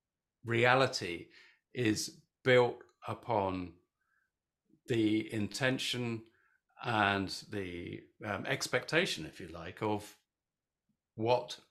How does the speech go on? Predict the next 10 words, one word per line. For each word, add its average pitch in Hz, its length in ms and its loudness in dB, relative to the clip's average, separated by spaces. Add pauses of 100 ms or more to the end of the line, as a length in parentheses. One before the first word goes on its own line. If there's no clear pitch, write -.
(140)
our 107 280 4
creative 113 640 -2
energy 98 360 -4
inside 87 480 -4
is - 180 -8
doing 95 380 -2 (180)
moment 101 380 -4
to 104 100 -6
moment. 104 400 -4 (600)
So 110 460 8